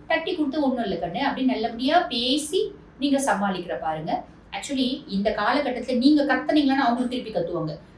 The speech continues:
நீங்க ஒரு கோல் எடுத்தீங்கன்னா அவங்க ஒரு பென்சில் எடுப்பாங்க உங்களை அடிக்கிறதுக்கு. So, அதனால ஸ்மூத்தா போகும்.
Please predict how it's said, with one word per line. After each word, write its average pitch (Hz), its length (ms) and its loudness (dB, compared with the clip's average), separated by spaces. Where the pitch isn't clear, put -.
நீங்க 262 220 4
ஒரு 254 200 6
கோல் 302 260 6
எடுத்தீங்கன்னா 220 340 0
அவங்க 247 340 4
ஒரு 214 80 4
பென்சில் 214 380 0
எடுப்பாங்க 175 200 -2
உங்களை 190 300 -4
அடிக்கிறதுக்கு. - 480 -10
So, 285 220 -4
அதனால 254 400 -4
ஸ்மூத்தா 294 480 -4
போகும். - 260 -8